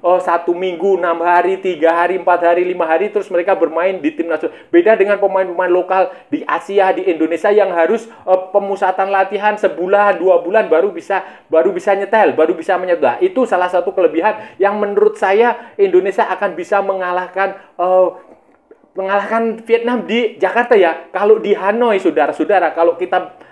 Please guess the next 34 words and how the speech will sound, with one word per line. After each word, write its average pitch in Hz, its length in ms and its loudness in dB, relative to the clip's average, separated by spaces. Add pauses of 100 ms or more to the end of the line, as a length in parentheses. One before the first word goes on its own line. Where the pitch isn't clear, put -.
nanti 185 320 -6
tampil 180 320 0
di 170 80 0
Hanoi 185 400 -2
itu 254 80 2
ada 208 240 2
banyak 190 320 -2
faktor. 208 420 -2 (220)
Selain 202 240 0
faktor 220 400 0
teknik, 240 480 -2 (240)
juga 233 240 0
faktor 214 320 0
non 220 240 -2
teknis. 233 320 0
Karena 220 180 0
kita 240 300 -2
tahu 226 240 2
Vietnam 208 400 -2
itu - 160 -8
kalau 208 240 0
main 175 240 -2
di 147 80 0
Hanoi, 147 480 0 (240)
main 175 240 -2
di 165 160 -6
kandang 170 480 0
mereka 180 240 0
sendiri 175 320 -2
itu 240 80 -4
selalu 208 400 0
menghalalkan 170 720 0
segala 170 400 0
cara. 175 480 -4